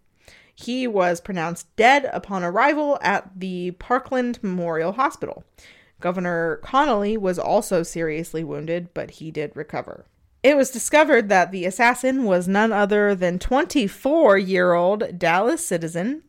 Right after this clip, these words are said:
Lee Harvey Oswald. He was arrested around one forty-five P M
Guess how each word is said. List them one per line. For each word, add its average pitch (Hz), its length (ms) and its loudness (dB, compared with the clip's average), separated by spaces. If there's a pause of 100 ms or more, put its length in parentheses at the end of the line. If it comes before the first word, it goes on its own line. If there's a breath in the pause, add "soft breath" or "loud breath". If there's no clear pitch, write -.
Lee 320 420 0
Harvey 277 460 0
Oswald. 170 800 -2 (800 loud breath)
He 262 200 -2
was 220 200 2
arrested 185 460 0
around 170 340 0
one 156 160 -4
forty-five 180 840 0
P 202 180 -6
M 175 280 -2